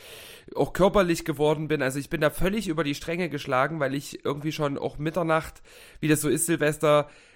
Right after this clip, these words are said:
äh, ich war halt Mitternacht schon rotzenstramm und hab ja danach noch irgendwie zehn Stunden in der, äh, in Luden aufgelegt und dann natürlich nie aufgehört mit Trinken. Dementsprechend, ähm, ja, war ich ganz schön drüber und hab da ganz schön viel Scheiße gebaut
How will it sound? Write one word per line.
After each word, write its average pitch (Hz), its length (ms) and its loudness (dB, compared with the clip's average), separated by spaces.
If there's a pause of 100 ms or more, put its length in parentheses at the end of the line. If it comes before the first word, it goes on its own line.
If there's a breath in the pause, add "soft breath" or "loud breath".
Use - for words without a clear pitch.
(100)
äh, 139 380 6 (800)
ich 131 260 -4
war 139 120 6
halt 147 160 2
Mitternacht 160 420 2
schon 143 160 0
rotzenstramm 151 1120 0
und 135 200 -2
hab 135 120 -4
ja 143 80 2
danach 131 400 2
noch 139 180 -2
irgendwie 139 260 -6
zehn 147 200 -4
Stunden 143 320 -4
in 131 100 -4
der, 131 120 -4 (120)
äh, 127 460 -4
in 135 60 -2
Luden 151 260 -2
aufgelegt 143 580 -2 (540 soft breath)
und 160 120 6
dann 143 120 8
natürlich 143 380 0
nie 143 260 2 (400)
aufgehört 147 440 4
mit 135 160 -2
Trinken. 143 480 -6
Dementsprechend, 143 640 -4
ähm, 131 420 -2 (100)
ja, 120 480 4
war 131 140 4
ich 135 140 -4
ganz 151 180 -2
schön 160 140 -4
drüber 160 320 0
und 127 160 -2
hab 135 100 -8
da 131 80 2
ganz 143 140 0
schön 147 100 -8
viel 151 100 -8
Scheiße 156 300 -4
gebaut 135 320 -2